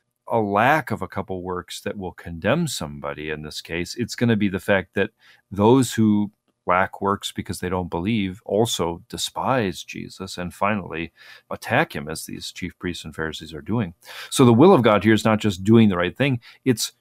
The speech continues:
changing your mind, it's coming to repentance. What's contrasted to that, to repentance, is this strange combination of conceit and entitlement that the leaders have. So they have to pride themselves on being sons of the kingdom,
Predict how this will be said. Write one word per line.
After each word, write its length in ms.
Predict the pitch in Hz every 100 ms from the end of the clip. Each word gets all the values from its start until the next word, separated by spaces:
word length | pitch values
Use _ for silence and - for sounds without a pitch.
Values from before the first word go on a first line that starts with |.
| _
changing 440 | - 117 170 160
your 140 | 110 87
mind, 460 | 85 131 196 90
it's 300 | 87 - - -
coming 340 | - 107 98
to 100 | 85
repentance. 920 | 80 78 - 113 110 - - - - - _ - - _ _ _
What's 220 | 120 110
contrasted 840 | - 151 180 123 98 92 - 92
to 160 | 104 90
that, 320 | 82 80 -
to 120 | 90
repentance, 840 | 80 - 127 135 69 78 95 - - - - - _
is 180 | 117 98
this 160 | 107
strange 720 | - - 123 120 117 107 - -
combination 640 | 113 110 104 101 98 101
of 120 | 90
conceit 580 | - 92 82 - 110 101
and 140 | 92
entitlement 800 | 85 82 - 104 104 87 82 85
that 120 | - 85
the 80 |
leaders 400 | 82 87 82 78
have. 460 | - 82 76 73 - _ _ - _ _
So 160 | _ -
they 160 | 92 87
have 140 | 90
to 60 | -
pride 420 | - 123 127 123
themselves 640 | 107 104 98 104 95 95 95
on 180 | 98
being 220 | 92 92 90
sons 560 | - 120 123 123 107
of 120 | 101
the 80 | 87
kingdom, 600 | - 127 127 104 90 87